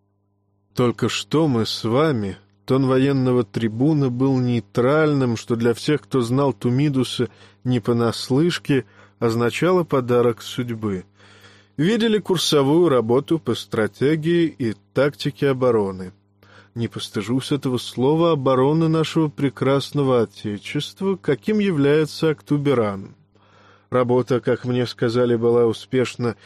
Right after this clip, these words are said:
защищена в конце прошлого семестра. С некоторым опозданием я бы хотел поздравить автора сей высшей степени поучительной баталии.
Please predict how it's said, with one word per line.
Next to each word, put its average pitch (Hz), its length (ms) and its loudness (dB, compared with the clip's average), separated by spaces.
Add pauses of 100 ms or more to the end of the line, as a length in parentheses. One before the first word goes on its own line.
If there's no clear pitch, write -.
(160)
защищена 117 880 -4
в - 100 -10
конце 131 440 -2
прошлого 131 560 0
семестра. 123 760 -4 (680)
С - 140 -8
некоторым 113 500 0
опозданием 139 720 0
я 196 160 2
бы 208 120 2
хотел 190 420 0
поздравить 147 800 2
автора 120 520 0 (200)
сей 135 280 0
высшей 143 640 -2
степени 143 640 -2 (260)
поучительной 131 960 0
баталии. 107 800 -2